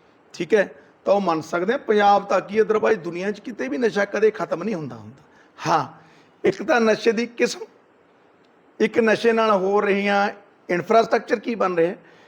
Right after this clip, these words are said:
ਇੱਕ ਨਸ਼ੇ ਨਾਲ ਹੋਣ ਵਾਲਾ ਗਾਂ ਜਿਹੜਾ ਘਟਨਾਵਾਂ ਲਾ ਲਓ ਜਾਂ ਸਿਸਟਮ ਕੀ ਫੈਲ ਰਿਹਾ, ਉਹ ਚੀਜ਼ ਨੂੰ ਸਰਕਾਰ ਨੇ ਰਿਲੇਟ ਕਰਨਾ ਹੁੰਦਾ।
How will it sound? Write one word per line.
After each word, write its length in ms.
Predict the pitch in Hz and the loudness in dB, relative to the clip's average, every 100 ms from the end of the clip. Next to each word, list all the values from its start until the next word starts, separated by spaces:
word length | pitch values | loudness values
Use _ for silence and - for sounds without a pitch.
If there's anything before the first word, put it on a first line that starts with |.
| _ - | _ -2
ਇੱਕ 260 | 240 240 | -2 0
ਨਸ਼ੇ 320 | 240 226 - | 2 2 2
ਨਾਲ 140 | 247 247 | 2 2
ਹੋਣ 280 | 226 220 233 | 2 2 2
ਵਾਲਾ 440 | 233 233 233 233 | 2 4 2 2
ਗਾਂ 300 | 208 202 214 | 2 2 2
ਜਿਹੜਾ 520 | 226 247 240 240 - - _ _ - | 2 4 4 2 -4 -20 _ _ 0
ਘਟਨਾਵਾਂ 420 | 233 247 208 202 | 2 4 4 4
ਲਾ 120 | 202 | 4
ਲਓ 180 | 202 214 | 4 4
ਜਾਂ 180 | 214 220 | 4 2
ਸਿਸਟਮ 420 | - 196 - 220 | 2 -4 -2 -4
ਕੀ 140 | 208 214 | -4 0
ਫੈਲ 260 | 170 143 | 2 2
ਰਿਹਾ, 200 | 131 135 135 - - _ - | -2 -6 -8 -20 -20 _ -4
ਉਹ 160 | - 320 | 0 0
ਚੀਜ਼ 240 | - 226 | 0 -2
ਨੂੰ 180 | 196 226 | -2 -4
ਸਰਕਾਰ 420 | - - 147 139 | -4 -4 -2 -2
ਨੇ 80 | 180 | -2
ਰਿਲੇਟ 340 | - 180 180 | 0 0 0
ਕਰਨਾ 260 | - 160 - | -4 -14 -16
ਹੁੰਦਾ। 300 | - _ | -20 _